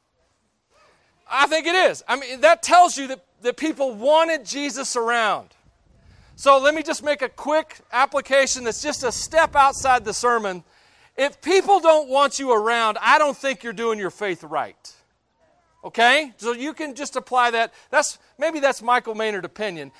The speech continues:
but something about Jesus was such that he could be true and yet people still enjoyed being in his company. But so Jesus went to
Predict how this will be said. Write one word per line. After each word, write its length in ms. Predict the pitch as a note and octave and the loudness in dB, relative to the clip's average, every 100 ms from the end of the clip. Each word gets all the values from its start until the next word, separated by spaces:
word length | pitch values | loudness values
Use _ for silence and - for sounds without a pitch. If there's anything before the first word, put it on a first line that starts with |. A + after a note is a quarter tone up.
| _ | _
but 120 | A3 | -8
something 400 | - D#4 F4 F4 | -4 -2 -2 -2
about 300 | E4 C#4+ B3 | 0 2 2
Jesus 680 | F3 A3+ B3 D#3+ F3+ E3 - - _ | 0 -8 -8 -6 -6 -6 -10 -14 _
was 220 | - A3+ - | 0 0 2
such 240 | C#4+ - | 0 0
that 120 | A#3+ | -6
he 160 | G3 D4 | -6 -10
could 280 | C#4+ A3+ D#3 | -8 -8 -2
be 180 | F4+ | -2
true 680 | F4+ - D4 D#4 A#3 G#3 A#3+ - _ _ _ _ _ - | -2 -6 -4 0 2 0 -2 -12 _ _ _ _ _ -4
and 200 | A#3 A#3 | -2 0
yet 240 | B3+ B3+ | 0 -2
people 300 | A#3 A#3 A3+ | -8 -6 -6
still 460 | - - B3 A#3 A3 | -6 -8 -2 0 0
enjoyed 440 | F3+ F#3 G#3 F3+ | -4 -4 -4 -4
being 220 | G3+ F#3 | -8 -10
in 120 | F3 | -12
his 180 | E3+ D#3+ | -12 -14
company. 420 | - G#3 F3 C#3+ - - - | -4 -4 -4 -16 -20 -12 -2
But 120 | B3 | 0
so 140 | D#4 | 0
Jesus 360 | C#4+ F4 E4+ - | 0 0 -2 -4
went 280 | C#4 C#4+ - | -2 -2 -2
to 300 | B3 A#3 | -6 -6